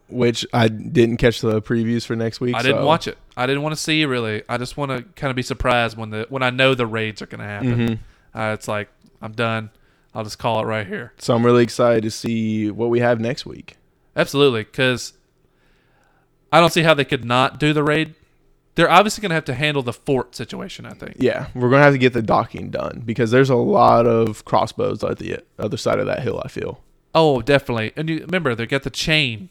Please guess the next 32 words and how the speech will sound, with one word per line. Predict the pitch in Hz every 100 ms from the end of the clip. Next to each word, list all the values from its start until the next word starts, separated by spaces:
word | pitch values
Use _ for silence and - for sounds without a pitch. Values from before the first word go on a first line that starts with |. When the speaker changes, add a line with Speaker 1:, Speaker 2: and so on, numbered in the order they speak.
| _
Speaker 2:
that | -
Speaker 1:
Mm-hmm. | 123 123
Speaker 2:
they're | 120
gonna | 120 117
pull | - 123 113 110 104 _ _ _ _ _ _
for | - 123
the | 110
forts. | 131 110 113 - -
Speaker 1:
I | -
mean, | 117
they, | 123
they've | 135 135
got | 180
a | 180
lot | 170 156
of |
tricks | - 139 -
up | 104
their | 107
sleeves. | 107 - 92 - - - _ -
Speaker 2:
Definitely. | 220 143 117 104
So | - 143 120 - _ _ _ _ _ _ _ _ _ _ -
Rollo's | 151 208 208 170
gotta | 165 151 127
win | 123 143 135 120
that | 120 -
battle | 127 113 110 110
at | -
some | 131
point, | 107 117 113
I |
think. | 104 104 - _